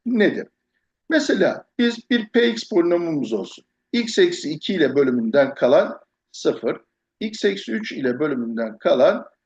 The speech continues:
sıfır olsun. Bir de baş katsayısı ne olsun arkadaşlar? Baş katsayısı da yedi olsun. Biz bu ikinci derecedense bunu nasıl inşa ediyorduk? P x eşittir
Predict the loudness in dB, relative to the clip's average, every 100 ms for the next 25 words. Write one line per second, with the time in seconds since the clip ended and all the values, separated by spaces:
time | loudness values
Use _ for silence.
0 | _ _ -4 -4 -2 -4 -6 -18 -20 _
1 | _ _ _ _ _ _ -2 0 0 0
2 | -4 0 2 2 -2 -2 -2 -4 -6 -6
3 | -10 -14 -14 -8 -4 -4 -6 -6 -6 -4
4 | -4 -6 -4 -6 -2 -2 -2 -2 -8 -10
5 | -12 -16 -12 -2 -2 -2 -12 -20 _ _
6 | _ _ -4 0 2 0 -2 -16 _ _
7 | -4 -4 -4 -12 -8 -8 -6 -6 -6 0
8 | 2 2 2 2 2 0 -4 -10 -8 -2
9 | 0 0 -4 -6 -6 -8 -8 -4 -4 -4
10 | -6 -8 _ _ _ _ _ _ 0 0
11 | -2 -8 -10 -14 -20 -20 _ _ _ _
12 | _ -4 -2 -4 -8 -8 -8 -8